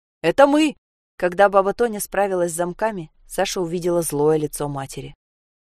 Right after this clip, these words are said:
В руках у неё была палка от раскладушки. Она зашла в коридор, увидела бабу Тоню и немного успокоилась. Видимо, когда баба Тоня зарычала через дверь,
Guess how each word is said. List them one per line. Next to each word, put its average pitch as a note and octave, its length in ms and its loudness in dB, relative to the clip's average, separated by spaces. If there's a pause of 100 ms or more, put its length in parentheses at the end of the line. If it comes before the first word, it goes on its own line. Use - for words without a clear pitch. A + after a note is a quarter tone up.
В D3+ 80 -12
руках D#3+ 340 0
у F3 40 -2
неё D3+ 200 -2
была C#3+ 220 -2
палка D3+ 380 0
от - 80 -10
раскладушки. C#3 720 -12 (640)
Она A3 260 4
зашла A#3 320 0
в A#3 80 -8
коридор, G#3+ 460 2 (100)
увидела E3+ 460 -2
бабу D#3+ 280 0
Тоню F#3 360 -8 (100)
и F#3+ 60 -10
немного F3 380 -4
успокоилась. C#3 760 -12 (640)
Видимо, E3 400 0
когда E3 300 0
баба D#3+ 240 4
Тоня D#3+ 300 -2
зарычала D#3+ 680 -4
через D3+ 280 -6
дверь, C#3 300 -12